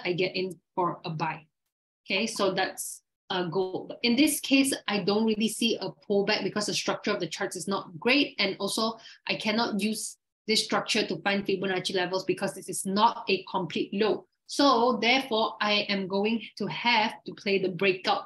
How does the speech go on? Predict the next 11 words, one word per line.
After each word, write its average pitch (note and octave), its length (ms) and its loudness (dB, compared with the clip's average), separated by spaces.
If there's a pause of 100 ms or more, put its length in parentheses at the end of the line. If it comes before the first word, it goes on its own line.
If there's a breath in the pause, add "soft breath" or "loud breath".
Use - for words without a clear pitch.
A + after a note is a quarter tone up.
instead. F#3 420 -2 (400 soft breath)
So - 300 0
if - 200 2 (1300)
to A#3+ 120 4
play E4+ 200 6
the A#3+ 100 6
breakout, G3 480 2 (120)
it's, - 420 -2 (160)
it's G3 280 -2
fairly G#3 320 4
simple, G3+ 600 2